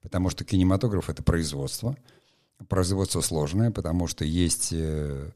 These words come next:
такая проектная часть, креативная, есть совершенно часть на земле, когда фильм нужно превратить в некий продукт,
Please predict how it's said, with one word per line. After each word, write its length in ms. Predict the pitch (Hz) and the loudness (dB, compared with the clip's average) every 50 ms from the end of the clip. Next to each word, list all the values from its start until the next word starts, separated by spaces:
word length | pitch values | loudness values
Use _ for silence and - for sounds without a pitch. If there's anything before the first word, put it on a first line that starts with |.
| - - | -12 -6
такая 300 | - 82 - 85 76 73 | -6 -2 0 0 0 2
проектная 580 | - 82 87 87 82 76 - - 98 98 104 | 2 4 4 4 4 2 0 0 2 2 2
часть, 460 | 98 - 120 123 120 107 - - - | 4 4 4 4 4 2 0 -6 -6
креативная, 840 | - - 101 104 107 - - 113 110 104 104 110 113 113 110 107 - - - - _ _ _ _ _ _ - | -2 2 4 4 4 4 4 4 4 6 6 6 6 6 4 4 2 -4 -18 -20 _ _ _ _ _ _ -4
есть 360 | 104 92 90 101 104 92 - | 0 2 4 6 4 4 2
совершенно 480 | - 95 90 87 - - 101 90 90 80 | 0 0 0 0 0 2 2 2 2 0
часть 280 | - - 90 80 - | 0 -2 -2 -2 0
на 60 | - | 0
земле, 380 | 92 82 95 87 76 69 71 69 | 0 2 2 0 0 0 -4 -4
когда 280 | - 92 95 95 107 98 | -4 -4 -2 0 0 0
фильм 260 | - 117 113 101 98 | 0 2 2 2 2
нужно 260 | 98 87 85 90 85 | 2 0 -2 -4 -4
превратить 480 | - - 90 90 95 85 - 98 - - | -2 -2 -2 -2 -2 -2 -2 -4 -4 -4
в 40 | |
некий 220 | 92 90 76 - 95 | -4 -4 -4 -4 -4
продукт, 540 | - - 87 90 90 92 90 80 - - | -4 -2 -2 -2 -2 -2 -4 -6 -8 -12